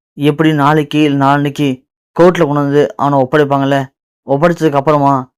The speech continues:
அந்த டைம்ல நம்ம பயன்படுத்திக்கிட்டு இந்த விஷயத்த முடிச்சிட வேண்டியதுதான். "நீ விடு இலக்கியா, நான் பாத்துக்கிறேன்" அப்படின்னு கௌதம் சொல்றாரு. இலக்கியா உடனே, "இல்ல கௌதம், கார்த்தி இந்த முறையும் நம்ம புரிஞ்சுக்கலனா, கார்த்திய எண்ணி எண்ணி நம்ம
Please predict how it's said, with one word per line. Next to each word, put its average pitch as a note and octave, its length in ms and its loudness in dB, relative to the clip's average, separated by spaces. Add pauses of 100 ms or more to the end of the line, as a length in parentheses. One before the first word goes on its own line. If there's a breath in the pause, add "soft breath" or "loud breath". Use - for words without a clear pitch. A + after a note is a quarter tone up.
அந்த C#3+ 280 -4
டைம்ல D#3+ 300 0
நம்ம D#3 180 2
பயன்படுத்திக்கிட்டு C#3 600 -2 (480)
இந்த D3 180 -4
விஷயத்த D3 300 -2 (440)
முடிச்சிட D3 220 -4
வேண்டியதுதான். D3 380 0 (360)
"நீ C#3+ 120 0
விடு D#3 180 2
இலக்கியா, C#3+ 360 0 (340)
நான் C#3+ 260 0
பாத்துக்கிறேன்" D3+ 520 0 (100)
அப்படின்னு C#3+ 400 -2 (680)
கௌதம் C#3 240 -6
சொல்றாரு. C3 300 -6 (260)
இலக்கியா B2+ 240 -10
உடனே, C3 440 -6
"இல்ல C3 200 -10
கௌதம், C3 340 -6 (380)
கார்த்தி B2 260 -8
இந்த B2+ 240 -4
முறையும் C3+ 280 -4
நம்ம C3 160 -6
புரிஞ்சுக்கலனா, C3 460 -10 (280)
கார்த்திய C3 440 -8 (520)
எண்ணி C3+ 280 -2
எண்ணி C#3 380 -4
நம்ம B2+ 240 -10